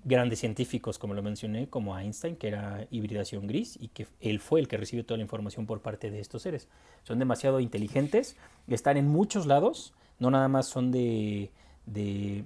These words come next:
Zeta Reticuli y todo esto. No, hay muchísimos lados, de ahí son unos, pero en realidad andan por todos lados. No todos son malos, también existen,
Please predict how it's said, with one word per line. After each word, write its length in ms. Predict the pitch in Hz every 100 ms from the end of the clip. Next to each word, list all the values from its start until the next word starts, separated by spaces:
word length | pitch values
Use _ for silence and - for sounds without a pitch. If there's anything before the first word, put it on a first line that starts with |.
| - -
Zeta 320 | - 110 107
Reticuli 640 | 101 - 113 110 110 98
y 60 | 95
todo 220 | 110 110
esto. 220 | - 139
No, 300 | 123 123 123
hay 80 | 127
muchísimos 440 | 127 143 156 113
lados, 280 | 120 147 101
de 80 | 98
ahí 100 | 120
son 220 | 139 156
unos, 420 | 151 165 110 - - - - -
pero 120 | 107
en 40 |
realidad 380 | 104 107 117 151
andan 280 | 135 135 147
por 180 | 110 101
todos 240 | 123 120
lados. 400 | 123 131 104 - - _ _
No 260 | 156 160 165
todos 320 | 170 170 165
son 160 | 151
malos, 420 | 135 131 175 269 -
también 280 | 120 131 131
existen, 540 | - 135 - 139